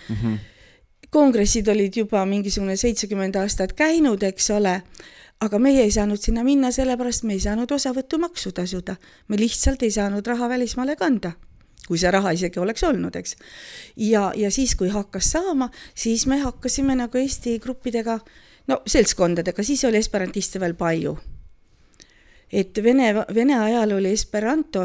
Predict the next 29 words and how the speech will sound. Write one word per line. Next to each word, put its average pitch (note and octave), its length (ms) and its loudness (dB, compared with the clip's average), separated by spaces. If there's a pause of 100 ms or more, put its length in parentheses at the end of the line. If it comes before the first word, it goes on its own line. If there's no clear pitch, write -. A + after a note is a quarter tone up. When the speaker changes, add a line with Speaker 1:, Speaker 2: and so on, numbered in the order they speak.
Speaker 2:
see G3+ 160 -4
on G3+ 80 -4
niisugune G#3+ 320 -6 (100)
keel C#4+ 300 0 (420)
nagu A3 340 -2
üks - 360 -4 (120)
aken G#3 380 -2
maailma. F3+ 560 0 (300)
Väga B3+ 260 0
paljud F#3+ 340 0
kirjutasid, C4 800 0
välismaalased G#3 720 -2
natuke F#3+ 400 -6
said F#3 240 -6
juba G3+ 240 -8
siia, B3 360 -2 (340)
meie F#3 200 -2
omad F#3 220 -6
ka C4+ 120 -4
vähe D#4 280 -2
käisid, A#3+ 400 -2 (560)
aga, G#3 540 0 (1080)
aga G3+ 240 -2
kongressidel G#3+ 720 0
üldiselt G#3 400 -2
enne G3+ 240 -2
üheksakümne G3+ 560 -4
esimest G3 400 -4
nagu G3+ 300 -6